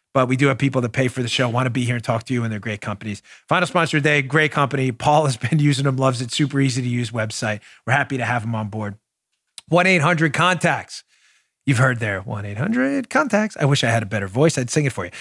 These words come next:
If you're a contacts lens wearer and it may be hard or even impossible for you to get more contact lenses from your eye care provider since many are closed, don't even worry about it. Go to one eight hundred contacts. They have your brand in stock and ready to ship.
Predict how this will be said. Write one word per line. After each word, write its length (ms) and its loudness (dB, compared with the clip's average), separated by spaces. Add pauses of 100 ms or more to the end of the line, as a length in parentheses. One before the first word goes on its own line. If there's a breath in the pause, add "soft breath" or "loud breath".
If 80 -2
you're 100 6
a 60 2
contacts 500 2
lens 260 4
wearer 280 6
and 200 2
it 140 -4
may 140 0
be 100 2
hard 240 4
or 40 2
even 180 2
impossible 500 2
for 120 -2
you 60 4
to 60 4
get 160 2
more 160 2
contact 460 0
lenses 280 2
from 160 -2
your 140 0
eye 140 2
care 180 0
provider 380 2
since 240 -2
many 240 2
are 100 0
closed, 340 4 (260 loud breath)
don't 120 4
even 140 4
worry 160 6
about 200 -2
it. 60 -10
Go 120 2
to 60 6
one 200 4
eight 80 4
hundred 240 0
contacts. 400 -2
They 60 0
have 120 2
your 120 0
brand 280 4
in 80 4
stock 460 0 (180 loud breath)
and 160 2
ready 240 4
to 80 0
ship. 320 -4